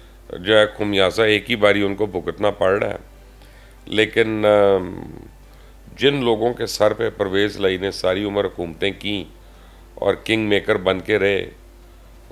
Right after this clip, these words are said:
अब उनको भी एहसास हो जाना चाहिए कि वो जब समझे कि मैं ही मैं हूँ,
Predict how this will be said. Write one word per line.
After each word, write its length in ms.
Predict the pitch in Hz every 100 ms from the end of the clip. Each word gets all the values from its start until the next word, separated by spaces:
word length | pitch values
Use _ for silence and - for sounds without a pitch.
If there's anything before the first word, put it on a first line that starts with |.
| -
अब 120 | 107 104
उनको 260 | 113 120
भी 120 | 127
एहसास 380 | 127 104 101 95
हो 120 | 107 95
जाना 180 | 92
चाहिए 240 | 90 113 113
कि 140 | -
वो 180 | 101 101
जब 280 | 98 95 -
समझे 340 | - 101 104
कि 140 | 107 110
मैं 240 | 95 92
ही 120 | 110
मैं 240 | 117 101 95
हूँ, 200 | 87